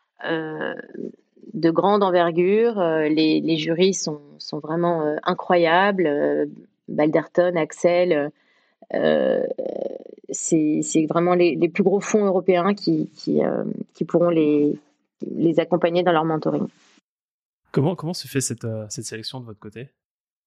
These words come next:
Speaker 1: Alors, c'est une sélection, euh, plutôt programmatique dans un premier temps, et puis ensuite, euh, plutôt, euh,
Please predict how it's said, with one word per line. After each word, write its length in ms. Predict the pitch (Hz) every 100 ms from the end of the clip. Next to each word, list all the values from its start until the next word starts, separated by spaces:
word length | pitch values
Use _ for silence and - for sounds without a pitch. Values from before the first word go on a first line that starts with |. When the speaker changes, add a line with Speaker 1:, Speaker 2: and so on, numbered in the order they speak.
| _ _ _ -
Speaker 1:
Alors, 260 | 180 208 208
c'est 120 | 247
une 80 | 226
sélection, 840 | 254 226 226 - 240 233 240 233
euh, 440 | 190 190 190 190
plutôt 280 | 180 208 226
programmatique 920 | - 208 196 202 202 202 - 233 - 208
dans 160 | 196 190
un 120 | 185
premier 300 | - 190 185
temps, 440 | - 226 240 254
et 160 | 240 190
puis 340 | - - 190
ensuite, 540 | 180 180 - 208 208 -
euh, 240 | 180 175
plutôt, 580 | 170 196 - 196 196 185
euh, 480 | 165 160 156 156